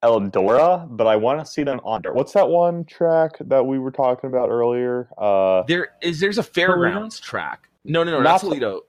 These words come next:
Speaker 2: There's
Speaker 1: not
Speaker 2: fair-
Speaker 1: Tol-,
Speaker 2: it's
Speaker 1: wait, did you say Toledo was the asphalt one?
Speaker 3: Yes.
Speaker 2: Toledo is
Speaker 1: The
Speaker 2: asphalt.
Speaker 1: other one. I know Arca Race is on a dirt track. That
Speaker 2: It's the fairgrounds. Um, I forgot the
Speaker 1: Oh,
Speaker 2: name.
Speaker 1: the,
Speaker 2: It's
Speaker 1: okay.
Speaker 2: like, it's like Kentucky Fairgrounds or something.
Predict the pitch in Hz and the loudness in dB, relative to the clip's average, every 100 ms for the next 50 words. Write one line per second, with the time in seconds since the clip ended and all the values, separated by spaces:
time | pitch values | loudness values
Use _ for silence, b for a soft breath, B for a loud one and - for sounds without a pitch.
0 | _ 113 135 147 131 151 156 165 143 - | _ -4 -4 -2 2 2 4 2 -2 4
1 | 165 143 165 196 196 165 147 165 160 160 | 4 4 -2 0 2 4 2 4 2 2
2 | 160 151 147 - 160 139 156 156 160 _ | 2 2 0 0 0 0 -2 -6 -14 _
3 | _ _ _ _ - 170 - - 139 135 | _ _ _ _ -10 -8 -4 -4 -4 0
4 | 117 98 87 - 147 160 156 110 104 92 | 0 0 -2 -2 0 2 2 4 4 2
5 | 90 - - 131 180 147 156 151 131 120 | -4 -12 -4 2 4 6 4 4 2 2
6 | 117 113 117 107 104 104 - 98 85 82 | -2 -2 0 2 0 0 -2 -2 0 -2
7 | - _ _ - 107 98 82 151 143 160 | -8 _ _ -4 0 0 0 -6 -2 -2
8 | 135 110 87 92 - 107 107 107 107 - | 0 -4 -6 -12 -8 -4 -2 -2 -4 -2
9 | 120 127 147 127 104 123 104 - _ _ | -4 0 2 2 2 0 -2 -6 _ _
10 | _ _ _ _ _ 143 - 139 160 151 | _ _ _ _ _ -8 -6 -6 -6 -6
11 | 139 127 117 90 87 98 - 87 87 90 | -2 0 0 -4 -6 -12 -12 -14 -14 -16
12 | 95 | -18